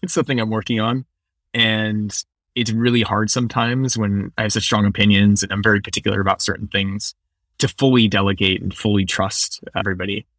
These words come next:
That, that said, like, we had an amazing team. Like, I worked with some amazing people, still people that are at Product Hunt today, like, six, seven years later. It wasn't anything about the skills of the team. It was just my own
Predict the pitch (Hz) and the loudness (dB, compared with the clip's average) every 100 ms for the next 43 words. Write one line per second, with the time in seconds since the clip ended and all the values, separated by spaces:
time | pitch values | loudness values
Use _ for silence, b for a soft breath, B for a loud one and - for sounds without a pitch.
0 | _ _ _ - 143 147 151 151 117 101 | _ _ _ -2 -2 0 -2 0 -2 -2
1 | 107 101 101 113 113 107 95 98 92 92 | -4 -2 0 2 2 0 -2 -4 -2 -2
2 | 90 92 98 104 101 98 - 92 90 98 | -2 -2 -2 -2 -4 -6 -6 -8 -10 -6
3 | 95 95 92 87 98 90 95 95 - 139 | -2 -2 -4 -4 -6 -6 -12 -8 -4 0
4 | 127 113 98 _ - 110 104 95 95 92 | 2 2 -2 _ -6 -4 -2 -2 -2 -4
5 | - 101 92 - - 95 92 - - _ | -4 -6 -6 -10 -8 -4 -4 -4 -10 _
6 | _ - 107 - 110 95 92 92 90 98 | _ -6 -6 -2 -2 -2 -2 -4 -6 -6
7 | 101 - - _ _ _ - 127 135 131 | -6 -8 -12 _ _ _ -6 0 0 0
8 | 113 113 110 101 92 - - - 127 107 | -2 -2 -2 -2 -4 -4 -8 0 2 2
9 | 98 - - 98 98 - 98 101 107 107 | -2 -4 -8 -6 -8 -6 -4 -2 -4 -2
10 | 110 104 101 101 95 95 92 90 | -2 0 0 0 -4 -6 -10 -14